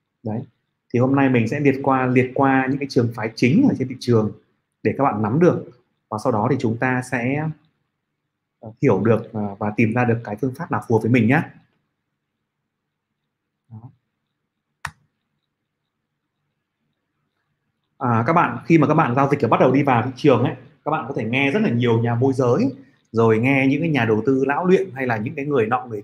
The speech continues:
kia nói về rất nhiều phương pháp khác nhau. Thế tuy nhiên mà theo Cú phân loại ra ấy, thì nó có bốn cái loại như thế này. Bốn cái loại mà mình post lên màn hình ấy. Cái loại thứ nhất, bốn cái loại đấy thì, à, <clears throat>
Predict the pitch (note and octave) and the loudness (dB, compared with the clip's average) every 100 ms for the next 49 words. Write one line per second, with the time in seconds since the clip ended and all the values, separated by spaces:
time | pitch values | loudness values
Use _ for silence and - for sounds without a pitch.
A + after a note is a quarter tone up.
0 | - B2+ A#2 C3+ G3 E3+ - - E3+ E3 | -2 0 0 0 0 0 -2 -2 -4 -2
1 | E3 D3+ D3 - _ _ _ _ _ A#2 | 0 2 0 -8 _ _ _ _ _ -2
2 | B2 D3+ D3+ C#3+ C3+ A2+ G#2+ G#2+ C3 B2+ | 2 4 4 4 4 2 0 -2 -2 0
3 | A2+ A#2 D#3 C#3 C3+ G#2+ C3+ B2+ D3+ - | 0 0 0 2 0 0 0 0 -4 -8
4 | - G2+ - C3+ A#2+ F#3+ G3+ F#3 - A#2+ | -8 -6 -4 -2 0 0 2 2 0 -2
5 | B2+ A#2 - _ _ _ _ _ _ _ | -2 -4 -8 _ _ _ _ _ _ _
6 | _ _ _ A2+ C#3+ D#3+ A#2 A2 G#2+ F3 | _ _ _ -2 2 0 0 -4 -2 -2
7 | F#3+ C#3 C3 A#2 A2+ G#2 C#3+ - _ _ | -2 0 0 0 -2 -4 -4 -8 _ _
8 | _ _ _ - B2+ B2+ B2 D#3+ - - | _ _ _ -2 -2 0 0 2 0 -4
9 | - C3 F3 D3+ A#2+ A2+ B2 A#2 A2 G#2+ | -2 0 0 0 -2 -2 -2 -2 0 -2
10 | G#2 - _ - | -4 -12 _ -6